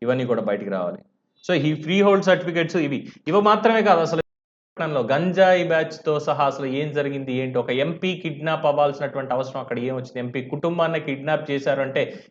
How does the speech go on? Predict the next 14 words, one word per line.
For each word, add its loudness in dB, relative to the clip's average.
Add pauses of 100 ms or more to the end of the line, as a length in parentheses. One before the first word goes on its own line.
ఏ 4
స్థాయిలో 4
రాజకీయం 2
ఉంది -2
వీళ్ళది? -2 (2250)
ఇవన్నీ 0
కూడా 2 (240)
బయటికి 2
రావాల్సినటువంటి 2
అవసరం -4
ఎంతైనా -8
ఉంది. -18 (560)
So, 2
ప్రభుత్వం 2